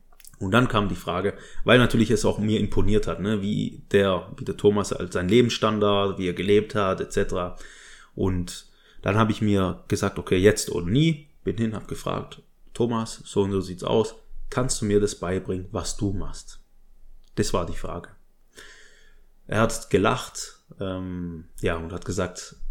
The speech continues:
er musste auch schnell weg, das, das weiß ich noch ganz genau. „Reden wir oder schwätzen wir“, sagen wir so im Sch-, äh, Schwarmländle, äh, „schwätzen wir nächste Woche nochmal drüber“,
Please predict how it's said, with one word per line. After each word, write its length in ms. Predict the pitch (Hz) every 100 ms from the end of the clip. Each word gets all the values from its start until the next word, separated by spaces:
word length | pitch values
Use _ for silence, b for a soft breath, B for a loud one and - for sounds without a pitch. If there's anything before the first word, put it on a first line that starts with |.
| - b b b b _ -
er 120 | 110
musste 240 | 120 107 107
auch 80 |
schnell 240 | - 101 98
weg, 160 | 127
das, 380 | 104 - - -
das 160 | 104 -
weiß 180 | 95 107
ich 40 |
noch 60 | 92
ganz 240 | 104 104
genau. 420 | - 107 110 92 - -
„Reden 320 | 107 127 127
wir 340 | 117 117 113 -
oder 140 | -
schwätzen 600 | - - 120 - 120 113
wir“, 340 | 107 107 104 - -
sagen 300 | 101 98 95
wir 60 |
so 100 | 95
im 120 | 95
Sch-, 320 | 90 - - 113
äh, 140 | 95
Schwarmländle, 680 | - 98 95 95 90 87 85 B B B B B
äh, 220 | - 90
„schwätzen 380 | - 110 110 104
wir 80 | 92
nächste 340 | 92 - -
Woche 200 | 87 87
nochmal 260 | 82 80 -
drüber“, 360 | - 73 -